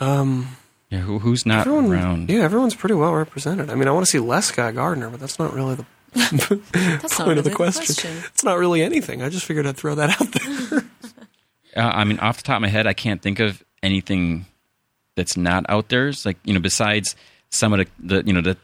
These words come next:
Speaker 2: I don't wanna call 'em second tier characters, but, like, some of, like, the side, like, you know, where's Donna Troy? You know, we, we don't know where these characters
Speaker 3: Oh,
Speaker 2: are.
Speaker 3: I'd like to see her too.
Speaker 2: So
Speaker 1: Uh,
Speaker 2: it'd be nice to see some of these. You know, it's almost like, like the original Teen Titans. You know, we got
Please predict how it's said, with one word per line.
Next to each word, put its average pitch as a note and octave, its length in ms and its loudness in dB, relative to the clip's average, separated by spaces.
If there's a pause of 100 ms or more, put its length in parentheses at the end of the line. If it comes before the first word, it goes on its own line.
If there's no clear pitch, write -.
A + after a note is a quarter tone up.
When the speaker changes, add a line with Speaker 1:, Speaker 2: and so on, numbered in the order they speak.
(420)
Speaker 2:
I G2+ 80 2
don't G#2+ 100 2
wanna G#2 140 2
call G#2 160 0
'em E2+ 80 0
second G#2 300 0
tier F#2 200 2
characters, E2+ 460 -2
but, G2 80 0
like, D#2 160 0
some B2 160 2
of, A2 40 2
like, G#2 100 0
the G#2 80 0
side, G2 280 0 (280)
like, F#2+ 180 2
you G2+ 80 2
know, F#2 60 4
where's F#2 220 2
Donna F#2+ 200 2
Troy? F2+ 480 0
You E2+ 120 -4
know, E2 80 0
we, D#2 120 -4
we F#2 160 -2
don't F2 180 0
know F#2 140 2
where C#2 120 -2
these F#2 280 -4
characters E2+ 420 -2
Speaker 3:
Oh, F#2 60 2
Speaker 2:
are. F2 140 4
Speaker 3:
I'd - 160 -6
like G3 140 -10
to F#3+ 80 -12
see G3 180 -10
her F#3+ 160 -8
too. F#3+ 360 -8 (100)
Speaker 2:
So A2+ 180 0
Speaker 1:
Uh, F#2 120 -2 (240)
Speaker 2:
it'd G#2 120 -2
be G#2+ 80 0
nice G#2+ 220 2
to G2+ 60 -2
see A2 160 0
some G2+ 220 2
of F2+ 80 0
these. G2 480 0 (180)
You A#2+ 100 -4
know, - 20 4
it's A#2+ 100 -2
almost C3+ 180 0
like, B2 140 -2
like G2 220 0
the G2 100 2
original F#2+ 320 0
Teen G#2+ 200 -2
Titans. E2+ 360 -4
You F2+ 60 2
know, E2 80 0
we E2+ 100 0
got F#2 200 -2